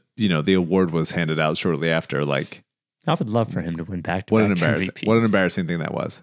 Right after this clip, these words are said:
Speaker 1: It was, it was disgusting. So I don't care. I'm not going to try.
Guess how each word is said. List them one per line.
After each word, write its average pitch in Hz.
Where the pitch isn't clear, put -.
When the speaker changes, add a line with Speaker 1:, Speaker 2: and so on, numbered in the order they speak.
Speaker 1:
It 117
was, 98
it 110
was 101
disgusting. -
So -
I 120
don't 170
care. 147
I'm 87
not 98
going 107
to 101
try. 117